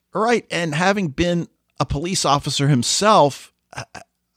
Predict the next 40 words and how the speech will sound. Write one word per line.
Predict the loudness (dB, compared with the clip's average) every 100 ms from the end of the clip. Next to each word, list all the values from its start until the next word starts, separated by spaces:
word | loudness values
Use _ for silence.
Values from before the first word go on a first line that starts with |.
| _ -2
how | 2 2
could | 2 -2
you | 0
not | 2 0 0
know | 2 4 6 6 4 0 _ _ _ -8
that | -4
this | -2 -2
was | -2
gonna | 0 0
be | 0
the | 0 2
end | 2 2
result, | 0 4 4 4 2
even | 0 2
in | 2
nineteen | 2 0 0 -4
fifty-four? | -4 -8 -8 -10 -4 2 2 0 -6 -20 -20 -10
So, | -2 4 6 6 4 -4 _ -14
w-, | -12 -14 -8
you | -2
know, | 2
we | 2 2
know | 4 4
he's | 2 -2 -2
been | 0 0 2
there | 2
for | 2 -2
seven | 0 2 2 2
months | 2 2 2 -2
at | -2
this | -4 -4
point, | -2 -2 0
still | -4 2 2 4
hasn't | 4 2 -4 -6 _ -8
said | -4 2 4 4
anything, | 2 0 0 -2 0 0 -2 -8 -20 -20 _ -20
uh, | -16 -10
a | -4 0
lot | 4 4 4
like, | 0 2 0